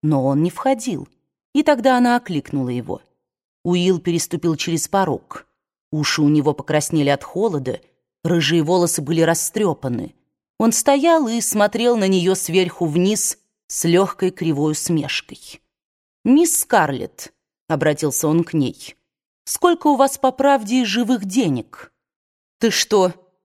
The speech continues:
решил жениться на мне, Уилл, и уже считаешь приданое?» —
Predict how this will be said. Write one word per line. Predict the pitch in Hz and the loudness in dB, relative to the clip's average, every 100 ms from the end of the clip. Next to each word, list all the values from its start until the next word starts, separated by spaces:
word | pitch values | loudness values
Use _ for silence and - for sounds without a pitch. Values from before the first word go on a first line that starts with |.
| _ _ | _ _
решил | 214 226 - 220 | 0 2 2 0
жениться | 190 220 277 - 240 | 2 4 4 2 0
на | 180 | 2
мне, | 180 165 | 2 2
Уилл, | 165 151 151 156 - _ _ _ - | 2 -2 -4 -6 -14 _ _ _ -4
и | 220 | 0
уже | 196 220 | 2 2
считаешь | - 226 220 208 - | 2 0 2 0 0
приданое?» — | 208 196 208 311 349 196 131 | 0 4 6 4 2 -2 -6